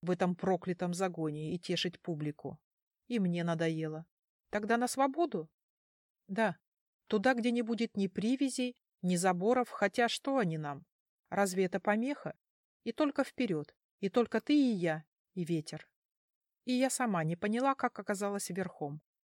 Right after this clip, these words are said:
Шейтар для приличия пару раз встал на дыбы, но я уже не чувствовала исходящей от него агрессии и ярости, только безудержное стремление на волю. Наше, общее. «Разойдись!» — крикнула я.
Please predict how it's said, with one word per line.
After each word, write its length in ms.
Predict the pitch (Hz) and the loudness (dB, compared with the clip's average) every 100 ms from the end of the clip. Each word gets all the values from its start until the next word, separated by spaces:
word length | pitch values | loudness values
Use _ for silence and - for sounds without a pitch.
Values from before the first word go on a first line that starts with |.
| _ _ | _ _
Шейтар 580 | - 196 196 - 269 247 | -4 -2 0 4 4 2
для 220 | 196 190 | 0 -2
приличия 500 | 185 196 220 - 190 | -2 -4 -4 -2 -2
пару 300 | - 190 180 | 0 0 2
раз 240 | 180 175 | -2 -4
встал 340 | - - 185 170 | -6 -4 0 0
на 120 | 175 | 0
дыбы, 360 | 180 214 254 269 _ _ _ _ - | 0 0 -2 -2 _ _ _ _ -4
но 100 | 247 | 0
я 180 | 247 262 | 4 4
уже 220 | 240 247 | 4 2
не 160 | 247 | 0
чувствовала 640 | - - 170 - 165 160 160 | -2 -6 -8 -6 -4 -2 -2
исходящей 640 | 165 - 180 180 - 196 | -2 -2 0 0 0 -2
от 100 | 190 | -2
него 300 | 226 226 254 | -4 2 4
агрессии 520 | 233 214 233 - - | 6 4 2 0 -4
и 200 | 214 208 | -2 -2
ярости, 640 | 190 170 151 147 - - 156 _ _ _ _ _ | 0 2 2 -2 -8 -12 -14 _ _ _ _ _
только 260 | 262 254 262 | 0 4 4
безудержное 720 | 240 233 277 269 233 220 220 | 4 2 2 2 0 0 0
стремление 640 | - - 214 220 214 208 202 | 0 -2 0 2 2 2 2
на 140 | 202 | 0
волю. 380 | 175 156 185 156 _ _ _ _ | 0 -2 -2 -8 _ _ _ _
Наше, 440 | 180 196 - - 165 _ _ - | -2 0 0 -4 -12 _ _ -6
общее. 500 | 208 - - 151 165 _ _ _ _ _ _ - | -4 -4 -6 -8 -10 _ _ _ _ _ _ -6
«Разойдись!» — 640 | 185 226 277 311 330 - - | 2 4 4 6 2 2 -4
крикнула 440 | 202 196 202 190 | -2 -2 -2 0
я. 320 | 190 180 165 | 0 0 -2